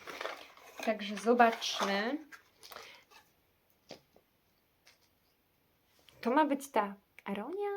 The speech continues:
Halo, przecież tu jest jedna kuleczka. Mogliby dać więcej. Gruszki w ogóle nie czuję, więc też musi być jej tu bardzo, bardzo mało w składzie.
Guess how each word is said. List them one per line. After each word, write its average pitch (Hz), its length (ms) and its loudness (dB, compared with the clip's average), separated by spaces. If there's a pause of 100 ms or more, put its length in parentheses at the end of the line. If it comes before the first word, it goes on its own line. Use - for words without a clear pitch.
(500)
Halo, 294 600 12
przecież 349 340 4
tu 359 100 4
jest 370 260 8 (420)
jedna 339 560 8
kuleczka. 240 1700 6 (480)
Mogliby 294 420 6
dać 311 280 0
więcej. 202 960 0 (1800)
Gruszki 285 460 6
w 233 80 8
ogóle 233 280 8
nie 214 140 0
czuję, 180 480 2 (800)
więc 226 320 0
też 262 180 8
musi 247 240 -4
być 208 180 0
jej 226 160 6
tu 214 80 -4
bardzo, 214 360 6
bardzo 202 360 6
mało 175 360 6
w - 60 -10
składzie. 180 680 -2